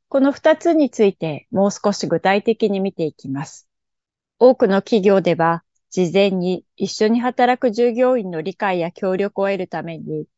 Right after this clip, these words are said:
研修会や勉強会などを開催しています。これは障害者の能力を発揮させて、円滑に仕事をすることを目的としたものです。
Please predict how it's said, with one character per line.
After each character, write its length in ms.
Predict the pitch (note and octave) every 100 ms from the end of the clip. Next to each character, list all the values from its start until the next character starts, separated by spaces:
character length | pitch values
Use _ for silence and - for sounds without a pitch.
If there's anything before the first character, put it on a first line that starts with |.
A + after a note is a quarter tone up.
| _ _ _ _
研 220 | - F#3+
修 300 | F#3 - F#3+
会 340 | F3+ F#3 F3 E3
や 260 | E3+ E3+ -
勉 240 | F#3+ F#3
強 160 | B3+ A3+
会 240 | B3+ B3
な 140 | B3 C4+
ど 140 | A3+
を 60 | F3
開 200 | F3+ E3
催 240 | - D#3+
し 120 | -
て 120 | -
い 80 | D3
ま 160 | C#3+ F3
す。 200 | - _ _ _ _ _ _ _ _ _
こ 100 | -
れ 140 | A3+ A#3+
は 260 | A3+ A3+
障 260 | - C4 B3
害 220 | B3 B3
者 140 | B3+
の 160 | F#3+ G3
能 160 | A3 A3+
力 260 | G#3 -
を 80 | F#3+
発 340 | F#3 F3+ -
揮 40 | G#3+
さ 160 | A3
せ 160 | G3+ G#3+
て、 300 | G#3 G3 G#3 _ _ _
円 180 | G3 G3
滑 260 | G#3 G#3 G#3
に 100 | G3+
仕 140 | -
事 260 | G#3 A3+ A#3
を 60 | A#3
す 160 | C#4
る 100 | A#3+
こ 140 | A#3+ -
と 140 | B3
を 60 | G3+
目 220 | D#3+ -
的 220 | G#3 F#3
と 160 | - F#3
し 80 | -
た 140 | F#3
も 120 | F#3
の 140 | F3 E3
で 180 | D3
す。 180 | - _